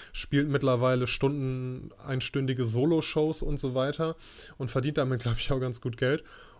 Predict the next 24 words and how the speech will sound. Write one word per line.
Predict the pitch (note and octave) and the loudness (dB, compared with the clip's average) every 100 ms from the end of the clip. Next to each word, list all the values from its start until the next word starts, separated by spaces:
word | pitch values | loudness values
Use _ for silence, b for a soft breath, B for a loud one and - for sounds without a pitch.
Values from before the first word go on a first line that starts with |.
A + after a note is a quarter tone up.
| _ | _
Und | D3 C3 C3 B2+ B2+ B2 B2 A#2+ A#2+ | 2 6 6 4 2 -2 -2 -2 -4
ja, | - G#3+ E3 | 4 6 8
der | A#2+ B2 | 6 4
hat | B2 B2+ | 4 2
dafür | B2+ D3+ | 0 0
eben | D3 C#3+ | 0 2
seine | C#3 C#3 | 2 2
Beurlaubung | B2+ D3 F3 D3+ B2+ B2 | 0 0 2 4 2 0
genutzt. | B2 C3+ - | 0 -2 0
Der | C3 | 0
hat | B2+ | 2
danach | B2 A#2+ A#2+ B2+ | 2 2 0 0
aber | D3 C#3 | -2 -2
die | C3 | 0
Möglichkeit, | C3 C3+ C#3+ - C#3 C#3 B B B | -2 -2 -6 -4 -4 -4 B B B
wieder | B2+ C3+ C#3+ C#3 | 0 4 4 4
in | C#3 | 2
den | C3 | 2
Dienst | B2+ C3+ B2+ | 2 -2 -4
einzutreten. | - D#3+ - A#2 - A2 A2+ A2+ | -4 -4 -4 -8 -6 -6 -4 -6
Und | A#2 A2+ | -6 -2
das, | A#2+ A#2 - - B B | -2 -4 -10 -16 B B
finde | - - C#3 C3 | -8 0 2 4
ich, | C3+ - - | 2 0 -10